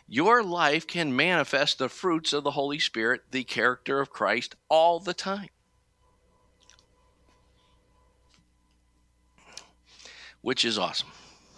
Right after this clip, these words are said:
So, all right, today, I just want to look at mountains. And I'm actually gonna look at mountains for two weeks 'cause there's so much about mountains in the Bible.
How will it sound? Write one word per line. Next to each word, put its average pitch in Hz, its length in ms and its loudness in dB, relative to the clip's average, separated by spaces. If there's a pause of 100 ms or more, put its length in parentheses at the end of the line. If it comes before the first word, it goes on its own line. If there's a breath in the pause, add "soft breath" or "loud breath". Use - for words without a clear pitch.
So, 175 320 2 (800 loud breath)
all 160 100 8
right, 151 200 6
today, 202 680 6 (1120 loud breath)
I 151 180 6
just 202 240 4
want 220 160 6
to 196 60 4
look 175 240 4
at 156 100 0
mountains. 143 680 4
And 123 120 0
I'm 147 80 2
actually 214 260 6
gonna 202 160 2
look 180 160 2
at 180 80 2
mountains 151 460 4
for 143 100 -2
two 165 240 0
weeks 147 340 0
'cause 135 200 0
there's 147 160 2
so 233 100 4
much 254 200 2
about 170 260 4
mountains 147 420 2
in 139 80 -6
the 131 80 -2
Bible. 131 480 4